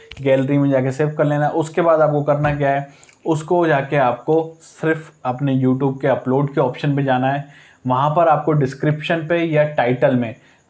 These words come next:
हैश शॉर्ट्स लिख लेना, जो कि मैं आपको यहाँ दिखा रहा हूँ। हैश शॉर्ट्स लिख के आपको कर देना है अपलोड।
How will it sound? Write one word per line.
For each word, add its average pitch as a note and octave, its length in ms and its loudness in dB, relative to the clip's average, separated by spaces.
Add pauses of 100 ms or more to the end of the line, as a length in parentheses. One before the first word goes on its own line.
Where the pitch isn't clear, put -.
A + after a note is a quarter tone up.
(140)
हैश D#3 280 2
शॉर्ट्स D3+ 580 0
लिख C#3 160 -2
लेना, C3+ 220 0
जो B2+ 160 2
कि B2+ 120 -2
मैं B2+ 100 2
आपको B2 220 0
यहाँ A#2 200 -2
दिखा A#2+ 280 -2
रहा C3 100 2
हूँ। D3+ 200 -4
हैश D3 340 0
शॉर्ट्स C#3 460 -2
लिख D3 220 -4
के D3+ 60 0
आपको C3+ 260 0
कर B2+ 160 -2
देना A#2 200 -4
है A#2+ 60 0
अपलोड। D#3 460 0